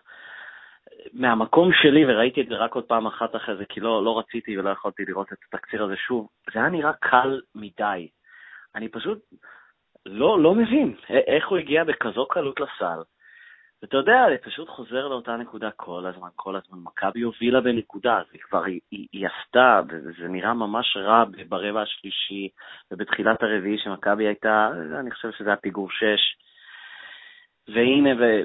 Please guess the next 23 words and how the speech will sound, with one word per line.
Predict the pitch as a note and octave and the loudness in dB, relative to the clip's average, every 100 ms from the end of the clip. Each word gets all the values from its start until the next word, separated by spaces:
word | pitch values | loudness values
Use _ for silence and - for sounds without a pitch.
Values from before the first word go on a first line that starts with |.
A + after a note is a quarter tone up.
| G2+ | 0
ו-, | A#2+ A2+ A#2 | 2 2 2
והשווינו | A#2+ A#2 - - C#3+ C#3+ C#3 | 0 2 -2 2 4 4 2
והובלנו, | B2+ A#2+ G#2 B2 C3+ C3 A#2 | 0 -2 0 0 0 0 0
ואז | B2+ C3 | 0 2
הערכה, | B2+ A2+ - - C#3+ A#2+ | -2 -2 -6 2 2 2
והובלנו | A2+ G#2+ A2 C3+ C#3+ B2+ | -4 -4 0 0 0 -6
שוב, | - D3 D#3 D3 A2+ - - - - - | -4 4 6 4 0 -16 -20 -20 -14 -8
שרנדל, | B2 G#2+ D3+ F3 C3+ | -6 0 0 4 2
ש-, | - | 2
ש-, | A2 - G#2+ G2 | -8 -8 -10 -10
שאני | A2 G#2+ G#2+ A2 A2+ | -6 -4 -4 -6 -12
ציפיתי | - - A#2 | -14 -12 -10
שיחטיא | - A2 - B2+ | -6 -6 -2 0
מהעונשין, | C3 A#2+ G#2+ A#2 | 2 2 0 -6
כלה | G#2+ A2 A2+ | -4 -4 -4
שתיים. | - A2+ A2 - _ _ _ _ _ _ _ _ _ _ _ - | -4 -4 -4 -6 _ _ _ _ _ _ _ _ _ _ _ -6
ו-, | A2+ - - _ _ _ _ B2+ | -6 -6 -10 _ _ _ _ 2
אני | C3 | 6
לא | |
יודע, | C#3 G#2+ F2 | 6 4 -2
ל-, | F2 C3+ A2+ D3 | 2 2 4 2
למה | |
הוא, | F3+ | 2